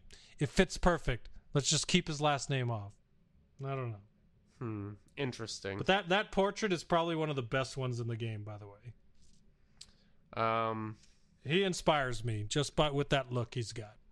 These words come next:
Speaker 2: So, so you, you, you have a thing for Poe too. Hmm.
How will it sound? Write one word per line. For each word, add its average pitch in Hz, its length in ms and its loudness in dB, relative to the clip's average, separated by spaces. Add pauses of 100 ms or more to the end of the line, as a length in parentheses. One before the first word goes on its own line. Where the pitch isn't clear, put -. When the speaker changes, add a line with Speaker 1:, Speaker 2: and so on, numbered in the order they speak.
(960)
Speaker 2:
So, 156 340 0
so 151 140 2
you, 151 360 2
you, 156 480 2
you 151 160 4
have 156 160 0
a 131 40 0
thing 135 260 2
for 139 140 -2
Poe 127 260 2
too. 120 360 -2 (540)
Hmm. 104 300 -2